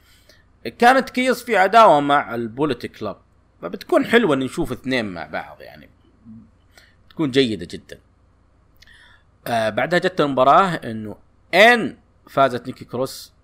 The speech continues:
أليكسا بليس تقابل بيلي على لقب نساء عرض سماك داون لايف في Extreme Rules، مباراة نيكي كروس ضد بيلي. آه، مباراة سريعة. آه، عندي بس ملاحظة على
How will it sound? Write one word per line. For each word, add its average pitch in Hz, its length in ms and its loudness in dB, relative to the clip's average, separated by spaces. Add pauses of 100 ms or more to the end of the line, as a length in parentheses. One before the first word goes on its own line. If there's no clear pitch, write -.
(300)
أليكسا 127 280 -6
بليس 120 320 -12 (100)
تقابل 113 500 0
بيلي 113 320 -4
على 104 160 -4
لقب 107 220 -8
نساء 104 260 -10
عرض 107 160 -8
سماك 110 380 -14
داون 117 340 -6
لايف 113 400 -10
في 107 120 -14
Extreme 98 480 -16
Rules، 180 380 -6 (380)
مباراة 107 560 0
نيكي 131 280 -8
كروس 135 480 -10
ضد 110 260 -14
بيلي. 131 480 -8 (1120)
آه، 110 1040 -6
مباراة 196 680 0
سريعة. 170 680 4 (120)
آه، 120 360 -2 (960)
عندي 180 360 -8
بس 185 240 -12
ملاحظة 190 380 2
على 147 280 0